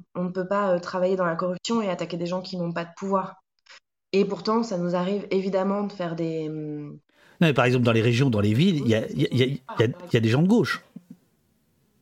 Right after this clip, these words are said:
Speaker 1: Oui, absolument. Et on a porté plainte, euh,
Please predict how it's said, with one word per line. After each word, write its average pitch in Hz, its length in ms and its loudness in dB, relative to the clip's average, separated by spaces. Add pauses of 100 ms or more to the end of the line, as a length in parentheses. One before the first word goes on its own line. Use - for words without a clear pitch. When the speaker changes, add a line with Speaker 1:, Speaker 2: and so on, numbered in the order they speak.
(1400)
Speaker 1:
Oui, 339 180 0
absolument. 269 600 0 (380)
Et 185 100 2
on 185 120 0
a 175 80 0
porté 175 260 -2
plainte, 202 340 2
euh, 170 460 0